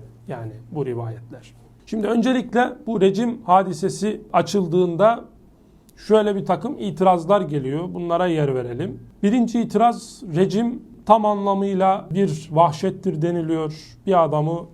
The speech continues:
tutacaksınız, gömeceksiniz veya işte kadınsa gömmeyeceksiniz, taşlayacaksınız. Herkes ona taş atacak, ilk halife atacak vesaire. Böylesine önemli bir hadise Kur'an-ı Kerim'de yer almamış. Dolayısıyla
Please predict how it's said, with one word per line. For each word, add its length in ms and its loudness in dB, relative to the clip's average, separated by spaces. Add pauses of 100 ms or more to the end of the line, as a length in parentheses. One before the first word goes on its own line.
tutacaksınız, 1080 -4
gömeceksiniz 960 0
veya 280 0
işte 260 -12
kadınsa 480 -4
gömmeyeceksiniz, 960 -4
taşlayacaksınız. 920 -4
Herkes 400 -10
ona 180 -6
taş 240 -8
atacak, 460 -8
ilk 220 -12
halife 380 -6
atacak 520 -10
vesaire. 600 -8 (280)
Böylesine 500 -2
önemli 500 -6
bir 80 -4
hadise 640 -2
Kur'an-ı 360 0
Kerim'de 520 -4 (140)
yer 260 0
almamış. 720 -2
Dolayısıyla 840 -2